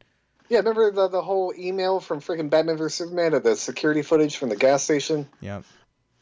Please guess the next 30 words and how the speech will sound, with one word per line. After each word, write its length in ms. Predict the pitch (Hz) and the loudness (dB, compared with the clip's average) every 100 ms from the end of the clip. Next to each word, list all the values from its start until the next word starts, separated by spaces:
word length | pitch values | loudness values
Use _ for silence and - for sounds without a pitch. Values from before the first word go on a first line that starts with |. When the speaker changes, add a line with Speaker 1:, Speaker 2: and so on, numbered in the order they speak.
| _ _ _ | _ _ _
Speaker 1:
It's 140 | 139 165 | 0 2
like, 120 | 147 | 4
how 160 | 180 | 2
dumb, 300 | 170 160 160 139 | 4 2 0 0
oh, 360 | 143 104 92 - | 0 0 -4 -6
how 200 | 156 147 | -4 -4
Speaker 2:
But 100 | - | 0
Speaker 1:
dumb 140 | 165 | 2
Speaker 2:
now 120 | 196 | 4
Speaker 1:
is 40 | 226 | 4
Speaker 2:
he, 60 | |
Speaker 1:
Batman? 140 | 214 190 | 2 4
Speaker 2:
but 100 | 202 | 4
now 160 | 214 226 | 4 2
he's 160 | 185 | 4
like, 240 | 185 175 - | 2 0 0
"Oh, 280 | 208 247 214 | 0 2 2
look 220 | 147 180 | 0 -2
at 80 | 175 | -2
this 160 | 196 | -2
suit. 280 | - 247 226 | -2 -4 -2
I 120 | 120 | -4
guess 280 | 113 143 - | 0 -2 -2
it, 140 | 156 - | -6 -6
uh, 220 | 143 139 135 | -4 -2 -2
is 100 | - | -4
friction 520 | - 247 - 285 220 | -6 -6 -4 -2 0
based, 420 | 127 98 - - | 0 -4 -10 -10
so, 400 | - - 123 117 | -8 -4 -4 -2
uh, 680 | 110 110 104 101 92 82 | -4 -4 -4 -4 -6 -8